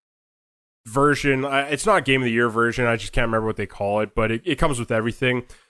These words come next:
Uh, for how low they're asking, I, I felt like I'd be an idiot not to finally get it. Um, so I did that, and then I also got the much happier game I got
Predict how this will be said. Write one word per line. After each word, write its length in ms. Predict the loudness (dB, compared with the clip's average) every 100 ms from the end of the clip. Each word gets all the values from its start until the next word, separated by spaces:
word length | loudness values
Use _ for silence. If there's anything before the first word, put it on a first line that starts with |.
| _ -2
Uh, 160 | 0 0
for 220 | 2 4
how 120 | 4
low 280 | 4 4 6
they're 180 | 4 4
asking, 640 | 2 0 -2 -2 -2 -6 -14 _ _ _ _ _ _ -2
I, 140 | -2 2
I 160 | 0
felt 240 | 2 2 2
like 140 | 4
I'd 160 | 2 2
be 100 | 0
an 80 | 0
idiot 280 | 0 0
not 180 | 0 -2
to 100 | -2
finally 340 | 0 0 0 -2
get 220 | -4 -2
it. 220 | -2 -4 _ -12
Um, 560 | -4 0 0 0 -2 -6
so 260 | -2 4 4
I 60 |
did 180 | 4 2
that, 360 | 2 2 0 -2 _ _ _ _ -4
and 140 | 2
then 80 | 4
I 60 | 4
also 380 | 4 4 2 2
got 440 | 4 4 4 -2 -6
the 160 | -2
much 440 | 2 2 0 -8 -12 _ _ _ -10
happier 480 | -2 0 2 2 2
game 300 | 4 2 2
I 80 | 0
got 380 | 0 0 0